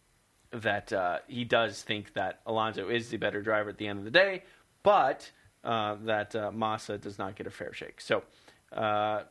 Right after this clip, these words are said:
very, very much thank you for the nice email, Cam. It was good to hear from you again.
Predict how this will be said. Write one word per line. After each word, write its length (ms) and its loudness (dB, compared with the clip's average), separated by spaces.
very, 600 2
very 240 2
much 240 0
thank 220 2
you 100 -2
for 180 0
the 140 0
nice 280 0
email, 540 -2
Cam. 300 0
It 100 -8
was 120 -4
good 140 0
to 60 0
hear 160 2
from 200 -8
you 40 -2
again. 320 -2